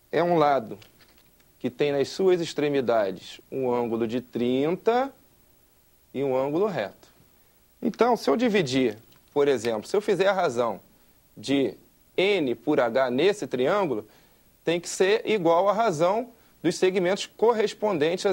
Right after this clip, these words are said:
esses dois nesse triângulo. Então, quem é o correspondente do N? Sessenta graus e noventa, então o correspondente do N é o H. H,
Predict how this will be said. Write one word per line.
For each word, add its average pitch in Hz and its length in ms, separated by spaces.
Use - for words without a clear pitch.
esses 185 240
dois 175 360
nesse 180 420
triângulo. 180 400
Então, 190 200
quem 233 160
é 262 60
o 254 60
correspondente 220 580
do 185 140
N? 120 240
Sessenta 190 680
graus 139 320
e 135 60
noventa, 185 640
então 180 260
o - 20
correspondente 175 560
do 180 120
N 175 200
é 196 40
o 208 60
H. 180 380
H, 139 640